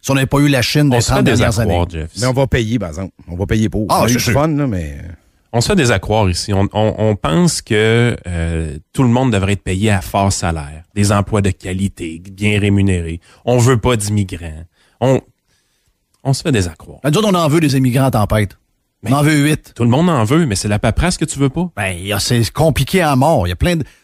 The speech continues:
Speaker 1: tous ceux qui en veulent en ce moment, là, c'est la course pour le peu qu'il va y avoir cette année, là, les, les gens du Honduras, puis tout ça, là, ça, c'est l'enfer.
Speaker 2: Pourquoi c'est réglementé ? T'as besoin de quelqu'un, va le chercher, ramène-le.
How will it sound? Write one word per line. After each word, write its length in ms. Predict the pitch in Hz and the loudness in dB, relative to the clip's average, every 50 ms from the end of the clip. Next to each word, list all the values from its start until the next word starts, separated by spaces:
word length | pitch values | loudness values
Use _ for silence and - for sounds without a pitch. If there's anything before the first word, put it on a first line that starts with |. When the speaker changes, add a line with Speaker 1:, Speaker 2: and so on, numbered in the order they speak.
| _ _ | _ _
Speaker 1:
tous 120 | - 214 | 0 0
ceux 260 | - - - 233 247 226 | 0 2 2 2 0 2
qui 120 | - 190 | 2 2
en 160 | 175 165 156 | 2 2 2
veulent 280 | 127 123 185 196 196 170 | 2 2 2 2 2 2
en 100 | 151 151 | 2 0
ce 80 | 131 - 151 | 0 0 0
moment, 280 | 143 139 147 180 208 | 0 2 2 2 2
là, 180 | 202 190 190 180 | 2 2 0 0
c'est 200 | - - 143 135 | -2 -4 -4 -2
la 140 | 131 113 107 | -2 -4 -4
course 580 | - _ - 185 190 180 - - - - - _ _ _ _ _ _ _ _ _ | -6 _ 0 0 0 0 -2 -6 -6 -8 -12 _ _ _ _ _ _ _ _ _
pour 160 | - 135 131 139 | -2 0 2 2
le 120 | 139 127 | 2 0
peu 300 | - - - 175 220 214 | -2 0 2 2 2 2
qu'il 160 | - - 139 | 2 0 2
va 120 | 147 165 165 | 2 4 4
y 100 | 156 151 | 4 2
avoir 320 | 143 131 151 175 175 156 | 2 2 2 2 0 0
cette 240 | - 151 135 - - | 0 -2 -2 0 0
année, 260 | 135 135 143 180 214 | 0 2 2 2 2
là, 140 | 202 208 196 | 2 2 2
les, 260 | 185 143 135 135 127 | 2 2 2 2 2
les 160 | 123 127 127 123 | 2 2 2 2
gens 140 | 107 156 160 | 2 2 2
du 100 | 127 143 | 2 2
Honduras, 520 | 143 139 110 131 139 123 139 151 165 156 127 | 2 2 2 2 2 2 2 2 0 0 -2
puis 100 | - 123 | -4 -6
tout 80 | - - | -6 -2
ça, 160 | - 202 202 | 0 0 2
là, 140 | 202 190 185 - _ _ _ _ _ _ | 2 0 -2 -4 _ _ _ _ _ _
ça, 200 | - - 127 - | -6 -4 -4 -4
c'est 160 | - - 127 | -2 -2 0
l'enfer. 640 | 131 135 151 156 139 - - 143 139 139 113 98 - | 2 2 2 2 2 0 0 0 0 0 0 -2 -4
Speaker 2:
Pourquoi 200 | - - 196 220 | -4 -2 0 0
c'est 140 | - - - | 0 0 0
réglementé ? 640 | 92 90 92 90 90 87 80 82 - - 151 180 175 _ _ _ _ _ _ _ _ _ _ | 0 2 2 2 2 2 2 0 0 -2 -4 -4 -4 _ _ _ _ _ _ _ _ _ _
T'as 80 | 123 120 | 0 2
besoin 200 | 143 156 220 233 | 2 2 2 2
de 40 | - | 2
quelqu'un, 240 | 156 131 - 214 143 | 0 0 2 2 2
va 80 | 139 | 2
le 40 | 156 151 | 2 0
chercher, 320 | - 131 - - - 180 | 0 -2 -2 0 0 2
ramène-le. 520 | 131 117 110 104 101 107 117 160 214 226 | 2 2 4 4 4 2 2 0 0 -4